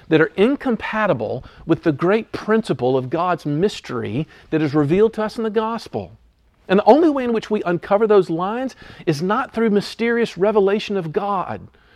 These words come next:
in our minds or in our feelings that honestly are so hopelessly subjective. But rather we discover it by looking into the wisdom of these commands.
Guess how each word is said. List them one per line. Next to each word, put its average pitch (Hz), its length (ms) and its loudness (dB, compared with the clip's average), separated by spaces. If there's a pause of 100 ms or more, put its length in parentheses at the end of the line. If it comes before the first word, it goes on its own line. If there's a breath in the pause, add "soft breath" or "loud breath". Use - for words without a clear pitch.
(160 soft breath)
in 165 100 0
our 175 140 6
minds 180 500 2
or 120 60 -2
in 143 80 0
our 156 120 0
feelings 139 720 0 (300 soft breath)
that 226 160 6
honestly 277 420 -4
are 208 60 -6
so 220 200 -6
hopelessly 180 640 -4
subjective. 143 880 -8 (580 soft breath)
But 190 160 -8
rather 262 240 2
we 202 120 2
discover 202 600 -4
it 131 140 -4 (220 loud breath)
by 180 100 -4
looking 202 280 -2
into 175 140 -2
the 147 120 -2
wisdom 147 460 -2
of 120 100 -4
these 107 200 -10
commands. 98 760 -14